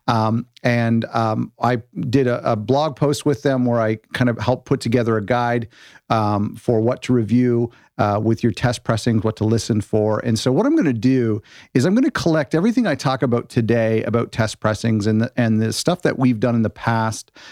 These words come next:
about pressing vinyl. I'm gonna consolidate everything, in-, including a link to that article with Precision Pressing. I'm gonna put it all together, um, on our website on a page. Go to other record labels dot com slash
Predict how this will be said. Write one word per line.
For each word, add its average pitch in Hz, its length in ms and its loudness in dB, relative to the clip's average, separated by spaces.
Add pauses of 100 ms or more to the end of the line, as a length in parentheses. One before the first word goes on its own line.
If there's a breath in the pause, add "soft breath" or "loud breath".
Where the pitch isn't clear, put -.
(140)
about 120 300 0
pressing 117 420 0
vinyl. 104 400 0
I'm 120 80 4
gonna 254 320 2 (480)
consolidate 139 840 0
everything, 117 520 0
in-, 123 160 0
including 156 480 2
a 139 40 2
link 123 280 0
to 117 100 -2
that 107 200 2
article 110 440 0
with 107 240 -2 (300 soft breath)
Precision 117 480 0
Pressing. 110 420 -2
I'm 104 140 2
gonna 175 160 0
put 180 180 -6
it 139 80 0
all 123 160 0
together, 107 540 -2 (500 soft breath)
um, 110 340 -2 (140)
on 117 140 2
our 180 120 0
website 123 440 -2
on 110 100 -2
a 104 60 -2
page. 113 440 0 (280 soft breath)
Go 175 120 2
to 220 160 -2
other 143 200 0
record 156 260 0
labels 120 300 0
dot 117 240 -2
com 104 500 0
slash 104 500 -2